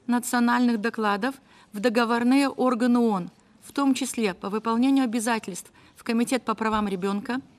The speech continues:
Комитет по ликвидации дискриминации в отношении женщин, Комитет по экономическим, социальным и культурным правам, Комитет против пыток. В правах человека не может быть никакой иерархии.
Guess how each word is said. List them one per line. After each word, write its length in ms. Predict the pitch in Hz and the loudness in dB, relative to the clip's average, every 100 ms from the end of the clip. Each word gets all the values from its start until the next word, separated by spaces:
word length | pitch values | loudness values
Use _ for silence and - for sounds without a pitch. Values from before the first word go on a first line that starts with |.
| - _ _ _ | -20 _ _ _
Комитет 440 | - 254 269 311 - | 0 2 2 0 -2
по 80 | 262 | -4
ликвидации 540 | 240 247 233 240 240 | -2 -2 0 0 -2
дискриминации 800 | 202 220 240 233 240 269 262 226 | -4 -4 -2 2 2 2 0 -4
в 60 | |
отношении 540 | 220 226 220 - 220 196 | -4 -4 -4 -4 -4 -4
женщин, 500 | 190 202 - 254 254 _ _ _ _ - - - | -4 -6 -4 -4 -4 _ _ _ _ -20 -20 -2
Комитет 500 | 262 254 254 294 - | 0 2 0 -2 0
по 140 | 269 | 0
экономическим, 880 | 269 247 240 262 285 247 - 202 190 | 2 2 4 4 2 -4 -6 -10 -6
социальным 680 | - 220 - 247 247 202 214 | -6 -2 2 2 2 -2 -4
и 80 | 240 | -6
культурным 600 | - 240 254 233 202 185 _ - | -2 -2 0 -2 -2 -6 _ -6
правам, 440 | 208 196 202 240 - - _ _ _ - | -2 2 2 0 -6 -20 _ _ _ -2
Комитет 440 | 254 240 233 269 | 2 2 2 -2
против 360 | - 233 - 220 | -2 -2 -2 -4
пыток. 420 | - 214 180 - _ _ _ _ _ _ _ | -2 -2 -4 -16 _ _ _ _ _ _ _
В 40 | - | -2
правах 360 | 254 294 - | 2 2 0
человека 600 | - 277 269 277 277 254 - | 0 2 4 4 2 0 2
не 200 | 240 262 | 6 8
может 340 | 262 262 240 | 8 6 2
быть 240 | 220 240 240 | 0 2 6
никакой 580 | 285 - 233 - 240 | 4 4 -2 2 2
иерархии. 760 | 240 226 214 202 185 180 - - | 2 2 2 2 -2 -4 -12 -14